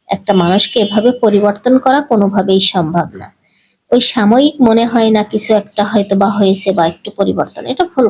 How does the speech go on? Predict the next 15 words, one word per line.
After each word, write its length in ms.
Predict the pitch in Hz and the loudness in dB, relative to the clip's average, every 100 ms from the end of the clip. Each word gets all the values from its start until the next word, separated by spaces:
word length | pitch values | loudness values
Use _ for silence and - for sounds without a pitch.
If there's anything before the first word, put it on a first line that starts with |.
| - | 0
কথা। 300 | 160 - - _ _ _ _ _ 208 | -4 -6 -12 _ _ _ _ _ 0
দিন 180 | 208 | 2
শেষে 300 | 208 220 254 | 2 2 0
সে 260 | 254 - 269 | 0 0 0
যেমনই 500 | 220 208 202 233 339 | 0 0 2 2 2
তেমনই 480 | - 220 202 196 190 - | 0 0 2 2 2 0
থাকবে। 360 | - - - - - - - _ | -6 -6 -14 -16 -20 -20 -20 _
তাই 180 | 190 190 | -2 -2
কাউকে 380 | 190 180 175 240 | 0 -2 0 -2
পরিবর্তন 600 | 240 247 254 247 247 262 | 0 2 2 0 0 0
না 180 | 254 262 | 2 0
করে 300 | 269 262 185 | 0 0 4
নিজেকে 680 | 196 214 240 240 269 277 269 | 4 6 4 2 0 2 2
নি-, 460 | 226 202 196 - | 4 4 2 2
ম-, 220 | 202 190 | 2 2